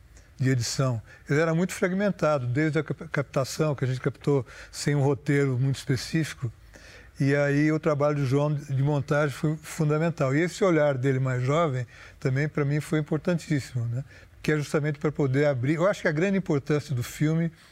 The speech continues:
vai ser o que ele vai conseguir de trazer um público novo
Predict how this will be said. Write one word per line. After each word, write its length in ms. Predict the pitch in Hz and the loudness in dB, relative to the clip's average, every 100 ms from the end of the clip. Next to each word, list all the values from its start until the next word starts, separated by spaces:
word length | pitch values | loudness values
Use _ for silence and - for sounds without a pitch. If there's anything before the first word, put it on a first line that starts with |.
| - - - - | -20 -20 -14 -4
vai 220 | 131 143 | 0 0
ser 200 | - 151 | 0 0
o 60 | 143 | 0
que 200 | - 170 | 0 0
ele 120 | 175 | 2
vai 160 | 151 | 0
conseguir 720 | 151 156 - 135 117 139 156 - - - | 0 -4 -4 -2 0 2 0 -4 -20 -12
de 80 | 139 | -6
trazer 340 | - 147 127 | -2 0 0
um 60 | 147 | 0
público 380 | - 147 143 151 | 0 -2 0 0
novo 540 | 143 143 147 139 143 | 2 2 2 0 -4